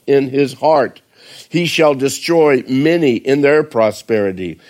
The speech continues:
He shall even rise against" whom? "The prince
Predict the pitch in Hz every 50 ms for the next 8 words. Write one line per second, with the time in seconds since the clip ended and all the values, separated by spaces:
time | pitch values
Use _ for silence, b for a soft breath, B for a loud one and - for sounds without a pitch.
0 | b b b 165 180 170 - 156 143 143 139 - 156 165 175 170 165 156 151 147
1 | - - 131 127 139 147 151 156 156 156 160 151 135 151 - 131 127 113 135 143
2 | 139 135 131 - - - _ 151 156 170 185 190 180 190 175 - _ _ _ _
3 | _ _ _ _ _ _ - 113 123 113 - - - - 196 196 156 117 110 113
4 | - - - -